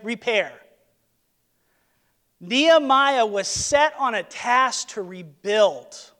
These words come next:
and he did that. In fact, <laughs> it says that he rebuilt those walls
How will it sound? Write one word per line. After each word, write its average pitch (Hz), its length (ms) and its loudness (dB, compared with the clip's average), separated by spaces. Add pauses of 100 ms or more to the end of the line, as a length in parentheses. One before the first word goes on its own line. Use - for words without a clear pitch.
(400)
and 175 100 -16
he 233 140 -8
did 269 220 -6
that. - 420 -16 (380)
In 208 100 -6
fact, 294 420 4
<laughs> - 0 -
it 294 280 -8
says 269 360 0
that 220 100 0
he 277 180 -6
rebuilt 247 520 -2
those 214 240 -2
walls 233 380 0